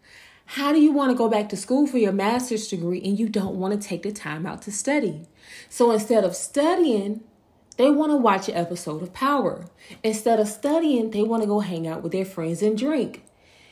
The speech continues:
You can't do that if you want to go back to school and get your master's and your doctorates, boo-boo. You can't do that.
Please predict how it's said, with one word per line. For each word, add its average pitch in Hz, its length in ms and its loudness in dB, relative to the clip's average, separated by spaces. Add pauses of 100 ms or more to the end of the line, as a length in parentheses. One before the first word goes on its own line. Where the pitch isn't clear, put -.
(200)
You 254 160 4
can't 254 460 -4
do 285 220 2
that 247 280 0
if 220 220 0
you 226 100 0
want 214 320 -2
to 226 100 -4
go 202 140 2
back 196 220 -2
to 185 80 -6
school 240 340 -4
and 214 80 -2
get 208 180 -2
your 190 80 -4
master's 190 460 -6
and 180 160 -4
your 175 80 -4
doctorates, 196 500 -6
boo-boo. 185 440 -6 (540)
You 254 100 -4
can't 277 240 -2
do 311 160 2
that. 240 300 -2